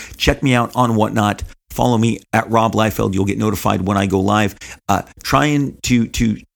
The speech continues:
maintain two shows a week. So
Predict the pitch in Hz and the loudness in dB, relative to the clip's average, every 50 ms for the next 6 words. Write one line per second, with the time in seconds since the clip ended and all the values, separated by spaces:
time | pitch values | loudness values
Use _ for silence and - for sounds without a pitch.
0 | _ - 120 120 117 120 107 - 123 120 120 - - - 123 110 101 - 123 117 | _ -2 0 2 2 2 2 0 0 0 -2 -2 0 0 0 2 2 0 0 0
1 | 110 92 107 101 110 113 98 - - _ _ _ _ _ _ _ _ _ _ _ | 0 0 0 0 0 -2 -2 -6 -14 _ _ _ _ _ _ _ _ _ _ _
2 | _ _ _ _ _ _ - - - - - 131 120 107 98 - | _ _ _ _ _ _ -20 -14 -8 -2 2 2 2 2 0 -2